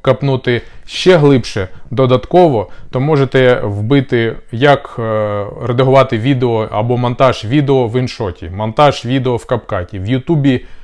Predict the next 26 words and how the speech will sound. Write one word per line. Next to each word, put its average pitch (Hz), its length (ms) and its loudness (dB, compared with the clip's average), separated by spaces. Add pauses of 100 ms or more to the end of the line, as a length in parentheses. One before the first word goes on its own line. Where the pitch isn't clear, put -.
(200)
безліч 110 720 2
відео, 135 240 2
я 131 180 2
не, 139 340 0
е, 123 140 -2
не 131 140 0
знаю, 127 460 2
чи - 160 -6
є 127 120 2
вони 131 260 0
на 127 120 -2
українській 139 500 -2
мові, 113 280 0
їх 107 160 -6
не 131 140 2
так 113 320 2
багато, 117 520 0 (380)
на 123 100 -2
англійській 131 480 0
безліч, 135 600 0 (260)
на, 127 380 2 (160)
звичайно, 117 520 0
на 113 120 0
російській 123 540 -2
чомусь, 113 500 -6
але 110 360 -2